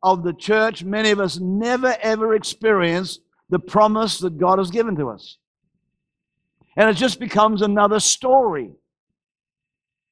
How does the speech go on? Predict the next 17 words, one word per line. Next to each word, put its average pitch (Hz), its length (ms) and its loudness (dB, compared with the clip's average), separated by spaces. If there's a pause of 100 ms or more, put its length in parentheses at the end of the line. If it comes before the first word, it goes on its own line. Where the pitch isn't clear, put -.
(500)
And 214 160 2
when 254 160 4
we 240 160 4
hear 247 400 4
some 208 200 0
of 202 80 4
these 202 280 2
things 233 380 0
that, 202 160 0 (340)
you 220 280 -6
know, 220 180 6
we, 220 180 4
we, 214 340 -4 (180)
our 208 140 0
subconscious 226 800 -2
said, 196 220 -4
"Ah, 143 400 0